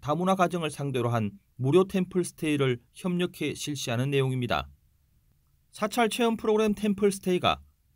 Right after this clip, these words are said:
새터민의 안정적 정착을 돕는 데 효과가 크다고 본 것입니다.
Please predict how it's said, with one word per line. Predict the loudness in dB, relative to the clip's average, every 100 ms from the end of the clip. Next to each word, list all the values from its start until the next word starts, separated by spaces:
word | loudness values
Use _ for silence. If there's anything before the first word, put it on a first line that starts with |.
| -8
새터민의 | -4 -2 2 2 4
안정적 | 4 2 2 2 0 0
정착을 | -2 -4 -4 -4
돕는 | -4 -2 0 2
데 | 0 -2 _ _ _ -6
효과가 | 0 2 2
크다고 | 0 -2 0 -2
본 | -4
것입니다. | -4 -2 -2 -4